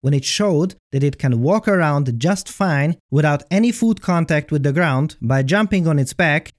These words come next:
and using its elbows. I can only imagine how much work this project took, and the results speak for themselves.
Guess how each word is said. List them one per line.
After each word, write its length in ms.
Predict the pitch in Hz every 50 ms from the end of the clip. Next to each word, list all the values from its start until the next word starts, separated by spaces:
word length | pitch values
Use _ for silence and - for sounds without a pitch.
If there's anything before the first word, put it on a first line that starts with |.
| _ -
and 140 | 135 135
using 380 | 127 160 190 185 156 160 139 127
its 120 | 120 -
elbows. 540 | - 120 113 104 92 98 85 - - - - _ _ _ _ _ _ -
I 80 | 120
can 200 | 135 165 151 - -
only 300 | 170 208 233 233 220 220
imagine 400 | 208 190 180 165 156 156 165 160
how 180 | 147 170 160 160
much 260 | 156 151 147 - -
work 260 | 151 151 147 143 -
this 120 | 143 135
project 480 | - - 160 143 143 135 135 135 - -
took, 320 | - 180 147 147 - - _ _ _ - -
and 120 | 147 139
the 80 | 143 147
results 600 | 160 156 - 196 170 165 180 185 - - - -
speak 320 | - - - 175 170 -
for 140 | - - 127
themselves. 640 | 110 110 98 - - 107 98 80 - - - -